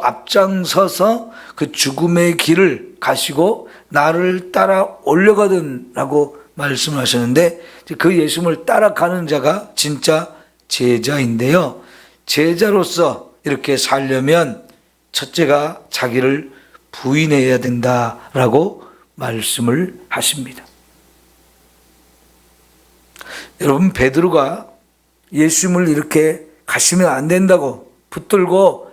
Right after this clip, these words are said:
간곡히 부탁을 할 때, 이거는 인간적으로 생각해 보면 베드로가 고마운 사람이잖아요.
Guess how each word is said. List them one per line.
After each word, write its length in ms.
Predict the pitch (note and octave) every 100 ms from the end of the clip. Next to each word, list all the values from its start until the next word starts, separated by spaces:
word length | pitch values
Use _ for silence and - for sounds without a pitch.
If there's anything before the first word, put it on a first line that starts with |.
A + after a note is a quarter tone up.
| _ _ _ -
간곡히 920 | - - - - F#3 F#3+ F#3 - F3
부탁을 440 | - - E3 E3+ D3
할 220 | C#3+ C3
때, 400 | F#3 D#3+ G#2+ - - _ _ _ _ _ _ _ _
이거는 600 | D#3+ F3+ F#3+ F#3+ C3 - - _ _ _ _ _ _ _ _ _ _ _ -
인간적으로 1080 | F3+ G#3 G#3 G3 F3+ E3+ E3+ F3 E3+ - _
생각해 640 | - D#3+ E3+ E3 E3 D3+
보면 580 | D3 C#3+ D3 F#3 D3+ - _
베드로가 640 | D3+ D#3 E3 D#3+ C4 - - _ _ _ _ _ _
고마운 500 | - C#3 D#3 F3 G3+
사람이잖아요. 720 | F#3+ D3+ D#3 C#3 A#2 A#2+ B2